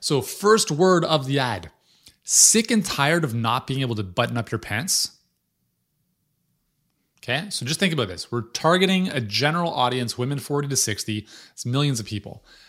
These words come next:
Are, is everyone gonna resonate with that? Never, right? But a good percentage of them will. So they're gonna stop. The purpose of the ad is to stop them in their tracks, keep reading. "Sick and tired of not being able to fit into your pants?" I can relate.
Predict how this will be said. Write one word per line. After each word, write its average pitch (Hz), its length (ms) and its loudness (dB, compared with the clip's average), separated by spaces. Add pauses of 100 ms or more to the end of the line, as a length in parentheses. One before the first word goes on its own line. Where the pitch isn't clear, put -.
(400)
Are, 127 140 0 (160)
is 147 120 -2
everyone 156 280 2
gonna 156 140 0
resonate 135 300 0
with 160 100 -6
that? 185 320 -4
Never, 120 520 -4
right? 127 220 -2 (180)
But 127 320 0 (220)
a 120 80 -4
good 127 220 0
percentage 156 400 0
of 120 60 -4
them 107 120 -4
will. 127 300 -6 (440)
So - 160 0
they're 127 120 0
gonna 160 160 -2
stop. 160 480 -2
The - 80 -10
purpose 143 340 0
of 113 60 -4
the 117 140 -4
ad 120 200 -2
is 113 120 -2
to 117 60 -4
stop 113 300 0
them 117 120 -6
in 104 40 -6
their 98 100 -8
tracks, 139 400 -2
keep - 280 -10
reading. 147 360 0 (1080)
"Sick - 260 0
and 170 80 -2
tired 143 180 0
of 135 60 -4
not 127 160 0
being 131 100 -4
able 117 120 -2
to - 40 -10
fit 123 100 -6
into 117 120 -4
your 120 80 -2
pants?" 147 400 -2 (1200)
I 113 100 -4
can 120 140 -8
relate. 147 300 -4